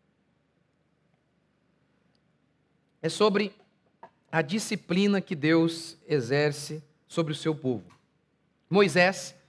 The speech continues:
arma a tenda longe de Israel, longe do arraial, ou seja, de onde o povo ficava.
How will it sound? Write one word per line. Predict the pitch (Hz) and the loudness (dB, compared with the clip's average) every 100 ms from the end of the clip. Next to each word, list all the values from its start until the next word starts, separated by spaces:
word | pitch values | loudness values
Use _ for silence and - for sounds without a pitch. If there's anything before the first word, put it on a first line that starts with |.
| _ _ | _ _
arma | - 175 202 202 | 4 6 6 4
a | 180 165 | 4 2
tenda | 165 180 190 147 113 - _ _ 117 | 2 0 2 0 -2 -6 _ _ -2
longe | 175 214 185 | 2 2 0
de | 170 | -6
Israel, | 156 156 113 90 _ _ - | 2 2 2 -4 _ _ 0
longe | 214 214 | 2 2
do | 196 | 4
arraial, | 202 180 165 135 95 - _ _ | 4 6 4 4 0 -8 _ _
ou | 160 | -10
seja, | 143 185 147 - | -2 -2 -2 -10
de | 131 | 0
onde | 196 208 | 2 2
o | 190 | 2
povo | 190 190 | 4 2
ficava. | 185 180 147 104 92 | 0 0 2 2 -6